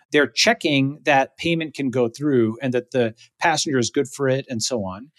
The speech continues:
And then they are decommissioning people who have low ratings on either side or are abusive. This is just, in a sense, a much more intrusive regulator. No taxi medallion could possibly do anything like that, right? They, they do a,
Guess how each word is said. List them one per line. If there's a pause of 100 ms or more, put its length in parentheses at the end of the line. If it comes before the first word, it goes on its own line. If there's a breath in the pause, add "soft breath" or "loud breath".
(260 soft breath)
And
then
they
are
decommissioning
people
who
have
low
ratings
on
either
side
or
are
abusive. (560 soft breath)
This
is
just,
in
a
sense,
a
much
more
intrusive
regulator.
No
taxi
medallion
could
possibly
do
anything
like
that, (440)
right? (500 soft breath)
They,
they
do
a,